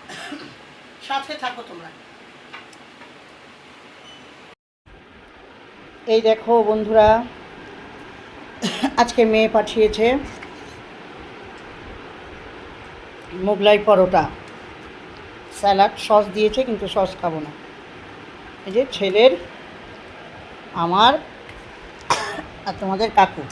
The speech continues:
আর আমার যে ফ্রেন্ড ছিল, ও তো নিয়ে চলে গেল ঘরে। কাকু বসে বসে আলুটা বাদ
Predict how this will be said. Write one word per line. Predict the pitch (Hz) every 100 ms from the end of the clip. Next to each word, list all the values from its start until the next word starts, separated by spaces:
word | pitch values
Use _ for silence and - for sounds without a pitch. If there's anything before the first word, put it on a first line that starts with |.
| - -
আর | 190
আমার | 180 180 165
যে | 185 -
ফ্রেন্ড | 196 190
ছিল, | - 254
ও | 277 208 -
তো | 208
নিয়ে | 220 240
চলে | 226 185 170
গেল | 170 165 151
ঘরে। | 147 143 - - - - - - - - - - - - - - - -
কাকু | 190 -
বসে | 202 202 196
বসে | 196 185 208 233 269 339 302 175 -
আলুটা | 180 190 196
বাদ | 185 180